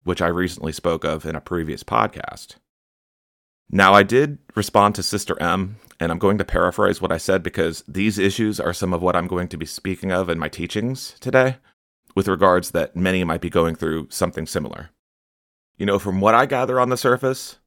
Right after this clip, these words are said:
I will only say that personally, if someone were reckless with my heart repetitively like that, and continuously disregarded my feelings and my sexual needs, knowing the way that I am, I have to confess to you all that, <laughs> I mean,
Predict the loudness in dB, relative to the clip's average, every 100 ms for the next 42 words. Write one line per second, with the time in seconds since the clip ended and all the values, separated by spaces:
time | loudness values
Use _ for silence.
0 | _ _ 2 4 6 4 2 2 4 4
1 | 2 -2 -2 -2 -2 -2 -2 -2 -6 _
2 | _ _ _ _ _ -4 -2 2 4 4
3 | 2 2 0 0 0 -2 -2 -4 -10 -4
4 | 0 0 0 -2 -4 _ -20 -10 -6 -2
5 | -2 -2 -2 0 -2 -2 -4 -4 _ -20
6 | _ _ _ _ _ -6 -6 -6 -10 -8
7 | -4 0 2 0 -2 -4 -4 -2 0 2
8 | 2 -2 -4 -2 -2 -2 -4 -6 -4 -4
9 | -2 -2 0 0 0 -4 -8 -12 -14 _
10 | _ _ -4 2 2 4 4 4 4 4
11 | 6 6 4 -2 -12 _ _ _ 0 2
12 | 0 -2 0 4 4 4 0 2 2 0
13 | -2 -4 -6 -6 -6 -12 _ _ _ _
14 | -2 0 0